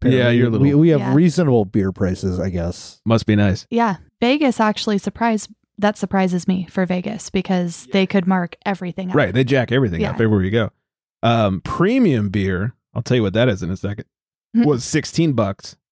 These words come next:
Speaker 1: They consider, uh, Modelo,
Speaker 3: Mm-hmm.
Speaker 1: Michelob Ultra, Stella, Kona as premium options.
Speaker 2: Definitely not buying those.
Speaker 1: <laughs>
Speaker 3: Yeah.
Speaker 1: Like, yeah, Kona maybe. Like, if those are my options, I'd, I'd probably pick a Kona, but, uh.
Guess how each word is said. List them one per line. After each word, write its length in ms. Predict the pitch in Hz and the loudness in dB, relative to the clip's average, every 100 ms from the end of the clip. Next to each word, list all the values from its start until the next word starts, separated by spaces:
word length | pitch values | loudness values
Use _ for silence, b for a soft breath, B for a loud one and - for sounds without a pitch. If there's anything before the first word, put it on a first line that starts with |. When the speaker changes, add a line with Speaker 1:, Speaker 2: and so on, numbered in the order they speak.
| - | -4
Speaker 1:
They 120 | 135 | -2
consider, 600 | 160 151 - 147 135 123 _ _ _ - | 0 0 0 0 2 0 _ _ _ -6
uh, 240 | 101 101 | -2 -2
Modelo, 840 | - 127 123 147 156 147 139 135 147 _ | 0 -2 0 2 2 2 2 0 -6 _
Speaker 3:
Mm-hmm. 300 | 208 196 123 | -8 -2 0
Speaker 1:
Michelob 380 | 135 143 143 135 | 0 0 0 2
Ultra, 540 | 131 127 - 131 127 - | 0 0 0 0 0 -2
Stella, 800 | - - 151 127 127 123 117 - _ _ _ - | -8 -6 -2 0 2 2 0 -4 _ _ _ -8
Kona 680 | - 131 120 104 85 113 _ _ _ - | 0 2 2 0 -2 -6 _ _ _ -4
as 200 | 98 95 | -4 -4
premium 680 | - - 139 123 95 82 78 - | -6 0 2 2 0 -2 -4 -4
options. 640 | 87 - 85 71 78 - _ _ - | -4 -6 -8 -6 -8 -10 _ _ -2
Speaker 2:
Definitely 360 | 123 117 104 | 0 2 2
not 140 | 85 80 | 0 -2
buying 260 | 82 92 | -6 -8
those. 260 | 73 78 - _ _ | -10 -14 -16 _ _
Speaker 1:
<laughs> 240 | _ - | _ 0
Speaker 3:
Yeah. 640 | 135 98 - - 196 180 175 _ _ _ - | 2 2 -2 -10 -6 -6 -8 _ _ _ -4
Speaker 1:
Like, 120 | 156 - | -4 -2
yeah, 300 | 254 233 165 - - - | -2 0 -2 -6 -6 -2
Kona 240 | 117 98 | 0 0
maybe. 420 | 95 87 90 110 - | -2 -4 -4 -6 -4
Like, 100 | 135 | -2
if 80 | 139 | 0
those 180 | 190 214 | 2 2
are 60 | |
my 120 | 196 147 | 2 2
options, 400 | 165 165 196 175 | 2 0 -4 -4
I'd, 100 | 113 - | -4 -6
I'd 160 | 113 | -6
probably 240 | - 104 110 | -4 -2 -2
pick 220 | 117 123 | -4 -4
a 40 | |
Kona, 380 | - 120 127 120 | -6 -4 -2 -4
but, 200 | 98 - 104 | -6 -10 -10
uh. 360 | 101 104 98 | -10 -8 -10